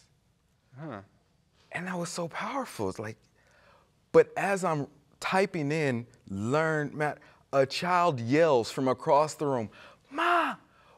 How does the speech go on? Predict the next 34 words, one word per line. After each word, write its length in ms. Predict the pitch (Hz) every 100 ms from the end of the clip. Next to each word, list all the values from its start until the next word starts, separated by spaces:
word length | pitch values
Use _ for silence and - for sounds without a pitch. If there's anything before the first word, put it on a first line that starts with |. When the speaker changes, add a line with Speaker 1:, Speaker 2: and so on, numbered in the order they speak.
| _
Speaker 2:
what's 360 | 381 415 392 370
manners?" 840 | 359 381 392 370 330 247 170 - - - - - _ 381 - - - -
Speaker 1:
<laughs> 20 | 269 156 - - 226 220 165
I 100 | 120 -
guess 260 | 139 156 -
he 80 | -
was, 220 | 233 139 - - - -
he 160 | 175 160
or 80 | 143
she 220 | - 165
was 180 | 156 131
about 320 | 131 151 143
to 80 | 135
find 380 | 156 156 156 151
out, 140 | 202
I 80 | 196
Speaker 2:
Right. 360 | 190 269 220 214 - - 226 - 180 - - 240
Speaker 1:
guess. 760 | 202 165 - - 156 135 - 120
<laughs> 40 | - - -
Speaker 2:
So 140 | 220
then 160 | 190 214
she 140 | 208
says, 260 | 180 202 196
"Well, 140 | 190
I 20 |
want 240 | 180 196 190
them 100 | 185
to 120 | 175
learn, 400 | 139 160 170 160 160 - -
you 140 | 127
know, 260 | 135 120 110
good 240 | - 139 127
morals." 640 | 117 143 151 104 - - _ _ _
"Ma, 400 | 311 330 330 294